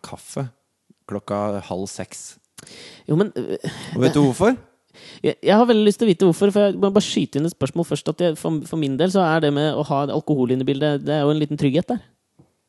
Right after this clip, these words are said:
Speaker 1: Ja, men det er to, det er to grunner til det. Hvis du går bort og spør en fremmed dame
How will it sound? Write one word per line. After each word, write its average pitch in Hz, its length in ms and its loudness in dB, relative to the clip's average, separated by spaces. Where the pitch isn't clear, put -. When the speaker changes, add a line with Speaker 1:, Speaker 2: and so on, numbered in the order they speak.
Speaker 1:
Ja, 113 100 0
men 139 100 -2
det 151 80 0
er - 80 -8
to, 165 140 -8
det - 140 -6
er - 80 -12
to 147 160 -6
grunner 101 240 -4
til 87 80 -6
det. 71 100 -8
Hvis 104 160 -6
du 135 80 -2
går 120 240 2
bort 104 240 -4
og 110 80 -6
spør 98 320 -4
en 110 180 -4
fremmed 101 360 -2
dame 98 320 -2